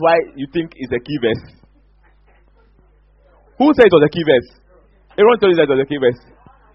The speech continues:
You all agree that this is the key verse in the Jude. Okay, so, uh, dear friends, although I was very eager to write to you about the salvation we share, I felt I had to write and urge you to contend for the faith that was once for all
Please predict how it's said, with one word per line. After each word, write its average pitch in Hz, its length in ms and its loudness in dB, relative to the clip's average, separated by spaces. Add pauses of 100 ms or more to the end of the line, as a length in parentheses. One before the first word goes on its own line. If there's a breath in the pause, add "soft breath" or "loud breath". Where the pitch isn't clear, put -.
(560)
You 185 160 -2
all 226 240 2
agree 165 160 0
that 170 80 2
this 185 80 2
is 143 100 -10
the 135 140 2
key 180 240 0
verse 147 200 4 (120)
in 120 80 -6
the 113 240 -2
Jude. 117 240 -4 (640)
Okay, 139 240 2
so, 151 140 0 (180)
uh, 131 460 -4 (1040)
dear 226 320 -2
friends, 156 320 -2
although 175 320 0
I 139 80 0
was 127 240 -2
very 151 160 -2
eager 131 160 -4
to 127 160 -6
write 120 320 -2
to - 20 -12
you 107 300 -12 (160)
about 120 320 0
the 123 160 -6
salvation 113 560 -8
we 101 160 -14
share, 101 320 -6 (400 soft breath)
I - 160 -4
felt 180 320 -6
I 127 160 -6
had 143 240 -6
to - 80 -8
write 120 200 -6 (120)
and 107 160 -14 (160)
urge 135 160 -14
you 120 160 -14
to 107 160 -16
contend 131 480 -10
for 104 160 -12
the 98 80 -10
faith 104 320 -10 (360)
that 123 120 -4
was 104 200 -8
once 107 280 -10
for 98 160 -8
all 101 240 -6